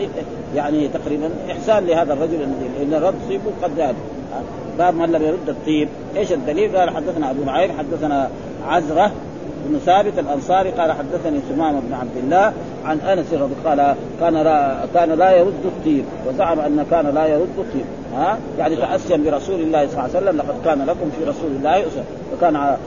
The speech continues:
أنس بن مالك أي إنسان يقدم له طيب كهدية يستلمه ويأخذه منه ولا يرده، ها؟ لأنه محمله، ها؟ ورائحته ك-، كان له، أخرجه البزار من وجه آخر: "ما عرض على النبي صلى الله عليه وسلم طيب قط فرده"، وسنده حسن، والإسماعيلي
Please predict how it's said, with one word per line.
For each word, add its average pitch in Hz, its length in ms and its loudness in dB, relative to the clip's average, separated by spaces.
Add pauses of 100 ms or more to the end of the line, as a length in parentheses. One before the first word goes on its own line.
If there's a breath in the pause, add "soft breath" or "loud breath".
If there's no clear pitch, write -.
(240 loud breath)
أنس 170 200 2
بن 135 200 -2
مالك 190 260 2 (100)
أي 175 200 2
إنسان 147 320 2
يقدم 147 380 -4
له 139 260 0
طيب 160 200 0
كهدية 151 520 4 (300)
يستلمه 180 540 0
ويأخذه 147 520 2
منه 202 180 -2
ولا 175 200 6
يرده، 131 360 0 (320)
ها؟ 165 200 -4
لأنه 170 260 0
محمله، 135 640 -2 (260)
ها؟ 190 200 4 (420)
ورائحته 143 500 -2
ك-، 135 140 0 (100)
كان 160 140 2
له، 139 200 2 (240)
أخرجه 147 360 0 (260)
البزار 123 480 0
من 147 240 0
وجه 143 300 -2
آخر: 185 220 2 (360)
"ما 165 80 2
عرض 170 240 0
على 147 160 2
النبي 143 240 0
صلى 143 140 -2
الله 147 100 -4
عليه 151 100 0
وسلم 131 220 -2
طيب 165 140 0 (220)
قط 190 300 -2
فرده"، 147 380 2
وسنده 143 480 -2
حسن، 170 240 -4
والإسماعيلي 143 720 -4